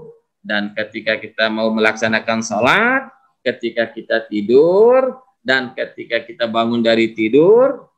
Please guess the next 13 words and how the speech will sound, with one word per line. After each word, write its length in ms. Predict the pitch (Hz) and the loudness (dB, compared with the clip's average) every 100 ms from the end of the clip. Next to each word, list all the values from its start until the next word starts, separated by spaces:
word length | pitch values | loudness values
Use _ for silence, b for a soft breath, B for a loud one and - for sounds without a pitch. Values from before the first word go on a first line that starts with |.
| - | -8
kita 240 | 135 139 123 | -4 -2 -2
amalkan, 720 | 131 127 120 185 233 277 240 _ - | -2 -2 -2 0 0 -2 -8 _ -8
insya 400 | 120 120 120 - | -6 -4 -4 -4
Allah 480 | 104 113 165 127 - - _ _ - | -2 0 0 -2 -8 -20 _ _ -6
akan 880 | 123 - 147 165 180 202 220 - - _ _ - | -4 -2 -2 0 0 -2 -4 -10 -20 _ _ -4
menghilangkan 800 | 143 151 143 139 131 113 185 196 | 0 2 2 2 2 -2 -2 0
daripada 800 | 123 123 135 107 107 139 156 - | 2 2 0 -2 -2 0 -2 -10
sakit 720 | - 131 117 - 156 156 - - | -12 -8 -8 -6 -8 -8 -12 -4
yang 240 | 131 120 | -4 -2
ada 320 | 120 120 123 | -2 0 -2
di 400 | 110 127 151 - | 0 0 0 -2
kepala 400 | 120 - 107 101 | -2 0 -2 -2
kita. 320 | 98 101 104 | -4 -8 -10